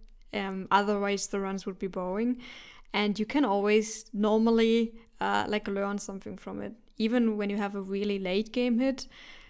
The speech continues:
like, I learned something from the Cinder hit in last game, even though it was painful to learn, but I don't know, to accept it and to try to, um, take something from that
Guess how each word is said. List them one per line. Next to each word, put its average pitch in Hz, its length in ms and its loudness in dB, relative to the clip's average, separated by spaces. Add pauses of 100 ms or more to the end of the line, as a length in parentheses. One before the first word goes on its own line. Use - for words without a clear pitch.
(160)
like, 196 340 -2
I 214 120 2
learned 233 360 4
something 190 520 -6
from 180 560 -6
the 196 120 -8
Cinder 190 380 -2
hit 190 160 -6
in 190 100 -8
last 180 320 -8
game, 175 440 -8 (160)
even 208 260 -2
though 196 460 -2 (160)
it 202 80 -2
was 196 180 -6
painful 226 460 0
to 240 160 -6
learn, 233 300 -2
but - 260 -10 (760)
I 208 60 0
don't 214 140 0
know, 185 180 -4
to 214 160 0
accept 226 540 0
it 269 120 4
and 226 160 0
to 208 100 -2
try 202 340 -4
to, 196 480 -2 (920)
um, 202 420 2
take 220 340 4
something 196 460 -4
from 190 240 -6
that 196 300 -6